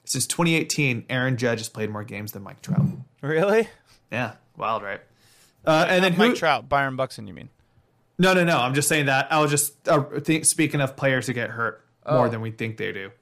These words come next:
Speaker 2: Gotcha.
Speaker 1: Um, it's 'cause Mike Trout. It's 'cause he has no neck. But, um, so who's your, like, just don't do it player then?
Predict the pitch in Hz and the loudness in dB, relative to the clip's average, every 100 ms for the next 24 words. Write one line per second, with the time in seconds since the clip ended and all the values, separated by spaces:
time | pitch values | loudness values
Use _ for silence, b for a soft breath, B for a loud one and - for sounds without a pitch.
0 | _ - - 107 101 104 - - - 110 | _ -12 -6 -6 -6 -12 -20 -20 -16 -12
1 | - - - 104 - 107 101 - - 120 | -12 -14 -16 -16 -8 -6 -6 -8 -10 -8
2 | 123 113 101 101 104 - _ b b - | -8 -8 -12 -14 -14 -16 _ b b 0
3 | 160 160 170 170 156 143 - 175 208 311 | 2 2 0 2 2 0 0 2 6 6
4 | 233 233 196 175 165 151 117 - - 170 | 6 4 6 6 4 2 -6 -10 -4 0
5 | 190 147 135 110 104 _ - 107 98 - | 2 2 0 -2 -6 _ -8 -8 -8 -14
6 | - 113 101 | -8 -6 -6